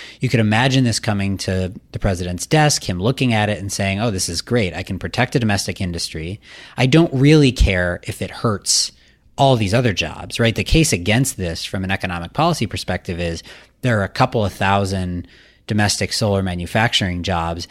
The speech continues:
and there are, like, two hundred fifty thousand, you know, installer downstream jobs in the U S, and those are the ones that would suffer if prices increase. He may not care about that, right? He hasn't shown a lot of interest in, in the U S solar industry.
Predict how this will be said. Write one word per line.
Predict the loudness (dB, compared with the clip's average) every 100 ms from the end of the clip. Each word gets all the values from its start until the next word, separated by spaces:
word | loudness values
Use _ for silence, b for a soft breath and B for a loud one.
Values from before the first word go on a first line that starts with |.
| B B
and | -2 2
there | 2
are, | 2
like, | -2 -6 -4
two | 2 4
hundred | 4 2 -4
fifty | -2 -2 0 -4
thousand, | -4 -6 -6 -6 -8 -8 -10 B B B B _
you | -8 -6
know, | -6
installer | -4 -2 0 2 4 4 2 0 -2 -4 -6
downstream | -2 0 0 -4 -6 -6 -6
jobs | -6 -6 -8 -10 -10
in | -6
the | -2
U | 2
S, | 2 2
and | 2
those | 2
are | 2
the | -2
ones | -4
that | -6
would | -8
suffer | -2 -2 -2 -6
if | -4
prices | 0 0 -2 -10
increase. | -12 -14 -14 -14 -16 B B B 0
He | 4
may | 6 6
not | 2 -4
care | -4 -2 -2
about | -4 -10 -12
that, | -14 -8
right? | -4
He | -4
hasn't | -4 -6
shown | -4 -4
a | -4
lot | -4
of | -4
interest | -8 -8 -10 -10
in, | -12 -12 -14 B B B B
in | -8 -4 -6 -8 _
the | -4
U | -2
S | -2 -2
solar | -2 -2 0
industry. | 0 0 -2 -2 -2 -4